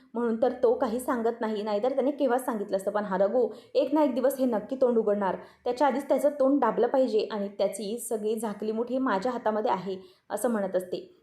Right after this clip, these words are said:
आकाश हा भूमीला मलम लावून देत असतो आणि भूमी म्हणते की, "आकाश," तेव्हा तो म्हणतो की, "प्लीज शांत हो,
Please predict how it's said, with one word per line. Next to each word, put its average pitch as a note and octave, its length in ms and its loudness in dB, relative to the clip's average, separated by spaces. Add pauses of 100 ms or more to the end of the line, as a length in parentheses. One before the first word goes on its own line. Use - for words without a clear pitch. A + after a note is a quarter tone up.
(120)
आकाश D4+ 400 2
हा C4+ 100 0
भूमीला A3+ 380 2
मलम B3 320 2
लावून D4 180 4
देत B3+ 200 0
असतो G#3+ 240 -2 (340)
आणि G3+ 220 -2
भूमी G#3 280 -4
म्हणते A3+ 300 -2
की, B3 120 -2
"आकाश," A3+ 440 0 (340)
तेव्हा A3 220 2
तो G#3+ 140 -2
म्हणतो A3+ 320 0
की, C4 60 -6
"प्लीज C4 280 -4
शांत A#3+ 260 -2
हो, A#3 200 0